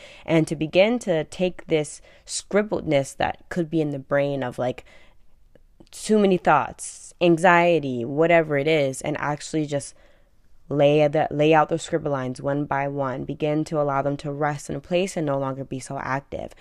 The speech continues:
Or if they are active in the very beginning, which a lot of folks who are new to meditation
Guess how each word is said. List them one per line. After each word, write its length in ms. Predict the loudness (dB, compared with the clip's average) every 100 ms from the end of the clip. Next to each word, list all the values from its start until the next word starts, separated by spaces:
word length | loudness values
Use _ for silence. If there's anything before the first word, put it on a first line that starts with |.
| -20 -20 -2
Or 260 | 2 4 2
if 100 | -2
they 160 | -6 -4
are 240 | -4 -2 0
active 320 | -4 -4 -4
in 120 | -4
the 60 | -4
very 180 | -6 -6
beginning, 400 | -4 -2 -2 2
which 200 | 6 6
a 80 | 8
lot 180 | 4 4
of 60 |
folks 240 | 2 -2 -2
who 140 | -8
are 120 | -6
new 200 | -2 -2
to 120 | -2 -4
meditation 640 | -6 -8 -10 -8 -8 -10